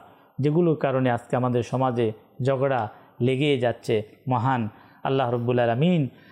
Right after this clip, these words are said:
আমাদেরকে এই অমঙ্গলজনক কাজ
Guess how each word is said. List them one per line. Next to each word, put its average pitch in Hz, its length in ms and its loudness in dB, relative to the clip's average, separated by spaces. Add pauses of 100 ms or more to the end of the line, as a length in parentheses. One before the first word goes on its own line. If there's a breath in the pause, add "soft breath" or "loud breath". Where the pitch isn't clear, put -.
(140 loud breath)
আমাদেরকে 123 720 0 (380)
এই 123 540 0
অমঙ্গলজনক 190 840 2
কাজ 131 380 -2